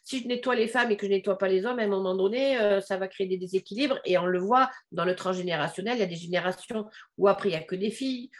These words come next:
ou après, il y a que des garçons, ou alors après, carrément, il y a plus d'enfants, parce que c'est comme la branche,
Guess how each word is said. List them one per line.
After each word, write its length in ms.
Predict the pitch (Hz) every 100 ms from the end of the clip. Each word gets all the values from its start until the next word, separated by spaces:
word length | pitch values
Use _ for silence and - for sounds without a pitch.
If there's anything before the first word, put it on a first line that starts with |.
| -
ou 80 | 190
après, 200 | 185 214
il 40 |
y 40 | 156
a 40 |
que 140 | -
des 100 | 226
garçons, 380 | 240 240 - 254
ou 60 | 202
alors 140 | 202
après, 320 | 196 190 226 -
carrément, 420 | 175 180 196 -
il 80 | 165
y 20 |
a 60 | 147
plus 160 | - 175
d'enfants, 340 | 208 202 - _ _
parce 180 | - 165
que 120 | -
c'est 180 | 185 170
comme 200 | - 208
la 180 | 196 180
branche, 500 | 185 208 208 202 -